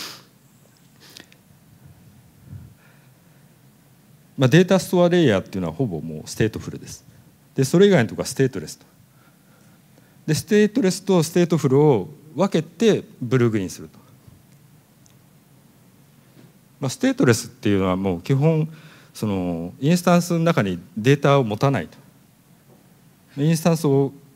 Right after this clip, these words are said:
切り離したり停止しても、まあ、その情報を再度使うことはないと。まあ、そういうものをステートレスで扱ってます。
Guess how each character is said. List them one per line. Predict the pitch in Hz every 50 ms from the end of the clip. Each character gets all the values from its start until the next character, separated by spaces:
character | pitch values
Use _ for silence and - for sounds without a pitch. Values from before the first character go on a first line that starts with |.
| _ - _ _ _
切 | - 143 139
り | 143
離 | 147 143 135 139
し | 139 -
た | 107 95
り | 92 87 85 87 - - - - _
停 | - 139
止 | 120 - 135
し | 127 -
て | - 135
も、 | 110 90 78 67 - - -
ま | 123 135 127 104
あ、 | 90
そ | - 131 127
の | 127 131 123
情 | 120 123 131 131
報 | 120 127 120 120
を | 120 120
再 | 117 - - 127 120 101
度 | 92 87
使 | 85 - - - 139
う | 139
こ | - 180
と | 151 110
は | 90
な | 92 87
い | 80
と。 | - - - - - - - _ _ - - - - - _ _ _ _ _ _ _ _ _ _ _ _ _ _ _ _ _ -
ま | 185
あ、 | 185
そ | - 214
う | 214
い | 220 214
う | 214
も | 214 208
の | 208 208 196 175 175 185 180
を | 151 107 87 - -
ス | - -
テ | - 131
ー |
ト | - 117
レ | 98 90
ス | - - - 82
で | 87 -
扱 | - 98 - - - 98
っ | 87
て | - -
ま | 82 76
す。 | - - -